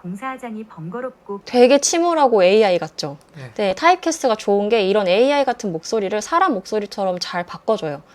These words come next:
Speaker 2: 그래서 저는 이 프로그램을 사용해서 음성을 따는 편입니다. 이제 지금 영상 소스도 찾았고 녹음도 했잖아요. 이제 마지막으로 남은 게 뭐냐면 자막을 다는 거예요. 제가 타이핑을 해야 되는데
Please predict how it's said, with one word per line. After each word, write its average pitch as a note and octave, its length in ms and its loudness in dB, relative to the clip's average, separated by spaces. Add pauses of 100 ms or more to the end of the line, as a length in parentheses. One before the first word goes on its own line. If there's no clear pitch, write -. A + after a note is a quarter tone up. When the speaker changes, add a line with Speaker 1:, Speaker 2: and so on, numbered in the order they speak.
(300)
Speaker 2:
그래서 F#3+ 540 0
저는 F3+ 320 -4
이 D#3+ 80 -6
프로그램을 A#3+ 500 2
사용해서 A#3+ 560 -2
음성을 G3 420 -6
따는 B3 260 -4
편입니다. C4 480 -6 (440)
이제 A#3 340 4
지금 G#3 420 0
영상 A3+ 320 2
소스도 E4+ 420 0
찾았고 E4 640 2 (220)
녹음도 A#3 380 6
했잖아요. G3 680 0
이제 F3+ 100 -10
마지막으로 A#3 540 2
남은 F3+ 240 0
게 F#3 60 -4
뭐냐면 E3+ 420 -6
자막을 A#3+ 440 2
다는 E3+ 280 -4
거예요. D#3+ 280 -8
제가 F3 180 -12
타이핑을 D#4 500 0
해야 C#4+ 180 0
되는데 F3 460 -4